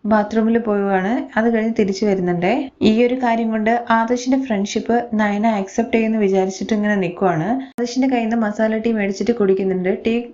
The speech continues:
ഭയങ്കര ആസ്വദിച്ചൊക്കെ കുടിച്ചിട്ട് കപ്പ് അവിടെ വെക്കുകയാണ്. എന്നിട്ട് "ഞാൻ പോയി കുളിച്ചിട്ട് വരാം" എന്ന് പറഞ്ഞ് പോകുമ്പോ ആദർശ് നയനയുടെ കയ്യിൽ പിടിക്കുകയാണ് ട്ടോ. "എന്താ ആദർശേട്ടാ ഇത്?" എന്നുള്ള കാര്യം ചോദിക്കുകയാണേ.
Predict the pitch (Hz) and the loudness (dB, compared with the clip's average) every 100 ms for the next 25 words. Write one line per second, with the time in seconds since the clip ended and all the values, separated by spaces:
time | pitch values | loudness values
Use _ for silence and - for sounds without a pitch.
0 | 277 269 262 247 220 247 233 254 247 247 | 2 2 4 0 0 -2 0 2 0 0
1 | 220 214 - 220 247 349 - - - _ | 0 0 -2 0 0 0 -4 -12 -20 _
2 | _ - 269 269 262 233 208 190 214 180 | _ 2 4 4 2 2 -2 0 2 2
3 | 196 - - 208 196 214 214 226 233 233 | 0 -4 -2 -2 0 -2 0 2 2 2
4 | 233 214 - 254 226 220 214 220 208 214 | 2 2 2 2 4 2 0 0 0 0
5 | 214 190 185 180 190 285 - - - 202 | 2 2 2 2 2 0 -4 -10 2 2
6 | 208 214 247 247 233 220 214 226 233 208 | 2 0 0 2 2 2 2 0 0 2
7 | 190 220 208 185 196 185 175 170 175 170 | 2 0 0 0 2 0 0 0 0 -2
8 | - _ - 220 214 233 247 214 220 240 | -8 _ 0 2 2 2 2 0 0 0
9 | 226 214 196 208 208 208 208 196 196 190 | 0 0 0 0 0 0 0 0 0 0
10 | 180 180 180 170 226 302 | 0 -2 -2 0 0 -2